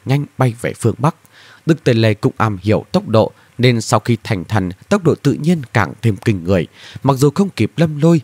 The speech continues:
nhưng hai người đồng thời phi hành, chỉ tốn hao thời gian rất ngắn đã bay tới trên bầu trời của Hắc Ám Chi Sâm. Lúc này, bọn họ đã cảm giác được thiên địa pháp tắc ba động tiêu mất. Ở phương Bắc nhưng là rất xa. Lâm Lôi cau mày nói,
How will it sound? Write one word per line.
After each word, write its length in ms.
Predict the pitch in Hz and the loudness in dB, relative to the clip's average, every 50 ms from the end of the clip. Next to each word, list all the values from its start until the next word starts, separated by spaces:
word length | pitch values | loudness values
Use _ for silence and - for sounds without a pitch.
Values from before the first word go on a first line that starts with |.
| - _ _ _ _ | -4 _ _ _ _
nhưng 260 | - 123 120 117 107 98 | 0 0 2 2 -2 -4
hai 180 | - - 113 107 | -4 -2 -2 0
người 220 | 92 87 98 85 - | 0 0 -2 -2 0
đồng 220 | - 104 98 92 80 - | -2 -2 -2 -2 -4 -4
thời 200 | 101 98 85 76 - | -2 -2 -2 -2 0
phi 140 | - 127 113 | 2 2 2
hành, 240 | 98 95 98 87 71 - - - - | 2 0 -4 -4 -6 -10 -16 -6 -2
chỉ 100 | - 127 | -2 0
tốn 240 | - - 143 175 165 | 2 0 0 0 0
hao 180 | 147 147 143 - - | -2 -2 -2 -4 -2
thời 200 | - 110 78 67 | -4 -4 -4 -4
gian 240 | - - 95 95 95 | -4 -4 -4 -2 -2
rất 220 | 117 139 - - | -4 -4 -4 -4
ngắn 180 | 110 113 135 185 - - - - | -2 -2 -2 -4 -6 -12 -20 -6
đã 140 | - 120 120 | -2 0 0
bay 220 | - - 127 113 104 - - | 2 2 0 -2 -2 -2 -2
tới 220 | 127 127 156 214 - _ | 0 0 0 -2 -4 _
trên 200 | - 139 123 107 - | -2 0 0 0 0
bầu 200 | - 101 92 78 - - | 0 0 0 -2 -2 0
trời 200 | - 113 92 80 | 0 0 0 0
của 180 | - - 101 | -2 -2 -2
Hắc 240 | 87 85 107 101 - | -2 -2 -6 -8 -8
Ám 160 | - 110 143 165 - | -8 -8 -8 -6 -4
Chi 160 | - 117 92 | -4 -4 -4
Sâm. 240 | - - 113 104 92 - _ _ - - - - - - - - | -2 0 0 0 0 -2 _ _ -20 -20 -20 -20 -20 -20 -8 -2
Lúc 180 | 123 143 139 | 0 0 0
này, 200 | 131 127 113 104 98 - - - | 2 0 0 0 -2 -6 -6 -2
bọn 160 | 131 131 127 | 0 0 2
họ 200 | 113 117 117 - | 2 0 -2 -2
đã 160 | 101 113 - | 0 -2 -2
cảm 380 | - _ - 127 107 82 82 87 | -2 _ -2 -2 -2 -2 -4 -4
giác 260 | 117 175 185 - - | -4 -4 -4 -2 0
được 300 | 113 110 101 - _ - | 0 0 0 -2 _ 0
thiên 180 | 170 180 156 | 0 0 0
địa 120 | 113 107 - - _ | 0 -4 -6 -4 _
pháp 200 | - 170 - _ | -6 -6 -4 _
tắc 300 | 196 202 - _ _ - | -6 -6 -6 _ _ -4
ba 160 | 117 104 95 | -4 -4 -4
động 200 | 90 87 92 - - - - | -4 -4 -4 -4 -6 -4 -2
tiêu 160 | 117 98 80 76 | -2 -2 0 0
mất. 180 | 104 147 165 - _ _ _ _ - - - - - - _ | 0 -2 -2 -2 _ _ _ _ -20 -20 -20 -20 -20 -2 _
Ở 120 | - 139 131 - | 2 2 2 2
phương 180 | - 165 160 170 | 0 0 0 0
Bắc 160 | 202 226 - _ _ _ _ | -2 -4 -4 _ _ _ _
nhưng 280 | 110 113 117 101 95 87 | 0 2 2 2 0 -2
là 160 | 95 90 69 82 | -2 -2 0 0
rất 180 | 151 170 - | -2 -2 -2
xa. 300 | - - 123 123 123 113 - _ _ _ _ - - | -2 -2 0 0 0 0 -4 _ _ _ _ -10 -2
Lâm 180 | - 120 120 113 | 0 0 2 2
Lôi 160 | 104 107 104 | 2 0 0
cau 200 | - - 110 95 | 0 0 -2 -2
mày 280 | 90 87 90 80 64 - - | -2 -4 -6 -6 -6 -6 -2
nói, 220 | 95 110 160 196 | 2 2 2 2